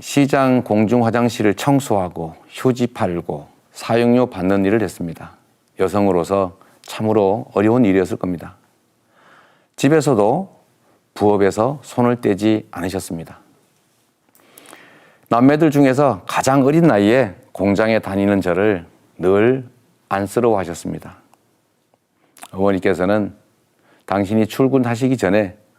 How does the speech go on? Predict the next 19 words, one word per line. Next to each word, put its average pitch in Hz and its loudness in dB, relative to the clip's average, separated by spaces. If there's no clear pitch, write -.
항상 104 -2
제 98 0
손을 113 -2
잡고 - -8
공장에 101 0
바래다 92 -2
주셨습니다. 80 -12
제가 110 4
야근에 101 0
또 78 -12
철야에 117 0
늦게 110 -2
퇴근하면 98 -2
그 - -2
늦은 123 2
새벽까지 131 0
저를 101 -2
기다려 90 0
주셨습니다. 82 -12